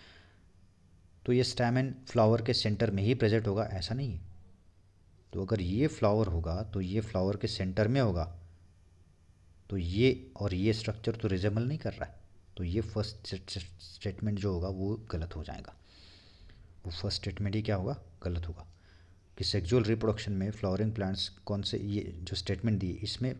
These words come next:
कौन सा करेक्ट है, तो फर्स्ट स्टेटमेंट जो होगा ये गलत होगा, यहाँ पे फर्स्ट स्टेटमेंट यहाँ पे गलत होगा। सेकंड अगर देखें stamen produce pollen grains, ये सही होगा क्योंकि एंथर एक स्टैमेन का पार्ट होगा, स्टैमेन पोलन ग्रेन प्रोड्यूस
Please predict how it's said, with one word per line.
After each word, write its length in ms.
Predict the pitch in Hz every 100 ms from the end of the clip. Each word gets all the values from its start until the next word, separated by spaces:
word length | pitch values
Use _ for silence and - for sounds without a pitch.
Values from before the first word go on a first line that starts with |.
| - - - - -
कौन 140 | -
सा 120 | -
करेक्ट 320 | - 95 85
है, 60 | 80
तो 120 | 87
फर्स्ट 340 | - 107 107 -
स्टेटमेंट 340 | 107 113 107
जो 100 | 101
होगा 180 | 95 123
ये 200 | 98 113
गलत 280 | 95 87 85
होगा, 220 | 85 - - - - - - - - -
यहाँ 120 | 87 85
पे 100 | -
फर्स्ट 240 | - -
स्टेटमेंट 320 | - - 95
यहाँ 140 | 87 85
पे 100 | 139
गलत 240 | 92 87
होगा। 140 | 80 -
सेकंड 320 | - 101 107
अगर 160 | 107
देखें 260 | 101 101 107 - - - - -
stamen 400 | - - 107 127
produce 280 | 123 117 117 -
pollen 280 | 110 104 92
grains, 240 | 82 - 87
ये 140 | 87
सही 160 | 85 98
होगा 200 | 107 110 - - - - - - - - - - - - - - - -
क्योंकि 260 | 90 110 117 - - - -
एंथर 380 | 98 101 117 117 - - - - - -
एक 80 |
स्टैमेन 340 | - - 98 101
का 120 | 107
पार्ट 360 | - 90 87 82
होगा, 140 | -
स्टैमेन 400 | - - 92 98
पोलन 320 | 104 92 95
ग्रेन 180 | 95 120
प्रोड्यूस 340 | 120 104 123